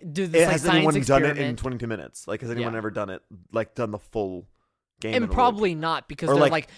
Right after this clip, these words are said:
Speaker 1: they're tucked
Speaker 2: sped to
Speaker 1: away
Speaker 2: the
Speaker 1: really
Speaker 2: eye.
Speaker 1: well.
Speaker 2: Right,
Speaker 1: You know,
Speaker 2: right,
Speaker 1: the, all
Speaker 2: right.
Speaker 1: those clues, all those hints are tucked away really, really
Speaker 2: True.
Speaker 1: well.
Speaker 2: Esp-, I mean, I, I cannot imagine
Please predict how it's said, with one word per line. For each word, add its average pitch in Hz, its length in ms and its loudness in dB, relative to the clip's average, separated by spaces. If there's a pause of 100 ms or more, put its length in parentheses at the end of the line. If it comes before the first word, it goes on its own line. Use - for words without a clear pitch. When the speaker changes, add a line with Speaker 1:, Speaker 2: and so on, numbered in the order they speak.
(140)
Speaker 1:
they're 220 120 4
tucked 240 240 4
Speaker 2:
sped - 140 8
to - 20 6
Speaker 1:
away 180 180 4
Speaker 2:
the 170 60 2 (100)
Speaker 1:
really 170 200 2
Speaker 2:
eye. - 80 -4
Speaker 1:
well. 110 460 -8
Speaker 2:
Right, - 220 -4
Speaker 1:
You 127 100 -8
know, 120 160 -6
Speaker 2:
right, 87 160 -4
Speaker 1:
the, 151 80 -4
all 151 200 -4
Speaker 2:
right. 170 80 -2
Speaker 1:
those 165 240 -2
clues, 143 380 -8
all 135 120 -4
those 143 200 -6
hints 131 240 -14
are 117 60 -12
tucked - 280 -16
away 120 400 -8 (520)
really, 151 240 2
really 117 360 4
Speaker 2:
True. 113 140 4
Speaker 1:
well. 147 320 0
Speaker 2:
Esp-, - 260 0
I 170 80 4
mean, 160 260 0
I, 147 120 2 (100)
I 156 120 4
cannot 131 960 -2
imagine 101 920 -8